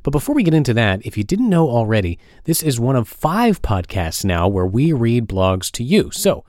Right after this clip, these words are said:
for more free audio content, a lot of hours worth of it, all for free, just search for Optimal Living Daily in any podcast app, and you should be able to find all five of our shows. Our newest one, which covers relationships,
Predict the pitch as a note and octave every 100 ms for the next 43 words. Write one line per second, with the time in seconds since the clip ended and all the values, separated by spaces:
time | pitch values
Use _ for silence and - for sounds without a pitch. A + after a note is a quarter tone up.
0 | _ _ - A2+ G#2 A2+ E3+ G3 - F3+
1 | D#3 D#3+ D#3+ D#3 - D#3+ - E3 G#3 F2+
2 | E2 F2+ D3 C3 A2+ A2+ G2 F#2 F#2 G2
3 | G#2 - - C3+ F3 - E2+ - D#2 F#2+
4 | - _ _ - A#3+ - G3 - C#3 C3+
5 | D3 F#3 F#3+ D#3+ A#2+ C#3 D3 D3 A2 F#2
6 | D2+ G#2+ - - - G#2 A#2 B2 - G#2+
7 | - E2+ D#2+ F2+ F2 - G#2+ G2 G2 -
8 | C#3+ B2+ A2+ G#2+ G#2 G2 F#2+ - A2 G2+
9 | - B2 F#2 E2+ F2 E2 - E3 G2+ -
10 | - _ _ _ A2+ A2 A2 C#3+ B3 F3+
11 | - F2 F#2 G#2 F2+ - A#2 A2 F#2 F#2
12 | F#2+ C#3 - G2 - F#2+